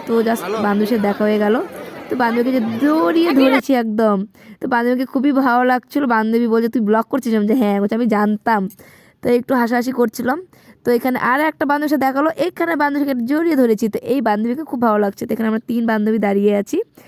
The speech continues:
Speaker 1: তো আরও বান্ধবী এসেছে, তার আগে আমরা মন্দির, মানে ঠাকুরটা দেখে নিই কলেজের। তো চলো, ঠাকুর ঠাকুর দেখে, এই যে আর একটা বান্ধবী, সবাইকে আজ খুব সুন্দর লাগছে,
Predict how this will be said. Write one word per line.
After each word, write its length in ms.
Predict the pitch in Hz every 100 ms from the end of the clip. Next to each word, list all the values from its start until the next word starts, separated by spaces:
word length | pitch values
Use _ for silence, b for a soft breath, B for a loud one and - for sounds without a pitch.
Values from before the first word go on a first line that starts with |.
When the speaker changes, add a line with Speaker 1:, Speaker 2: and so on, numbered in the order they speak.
| B B -
Speaker 1:
তো 60 |
আরও 280 | - 220 269
বান্ধবী 400 | 269 262 269 269
এসেছে, 440 | 262 262 240 285 403 -
তার 160 | 247 226
আগে 180 | 226 233
আমরা 220 | 226 233
মন্দির, 440 | 220 220 214 226 -
মানে 160 | 214 -
ঠাকুরটা 380 | 208 - -
দেখে 280 | 208 208 233
নিই 140 | 226 254
কলেজের। 440 | 220 208 202 277 427 _ b b b b -
তো 100 | 269
চলো, 220 | 277 294
ঠাকুর 300 | 262 247 254
ঠাকুর 280 | 262 262 247
দেখে, 300 | 226 214 269 -
এই 200 | 294 269
যে 120 | 254
আর 160 | - 220
একটা 240 | 226 262
বান্ধবী, 400 | 226 214 214 269
সবাইকে 420 | 349 254 240 240 269
আজ 160 | 269 -
খুব 140 | 277 -
সুন্দর 320 | 233 226 254
লাগছে, 400 | 247 247 - 320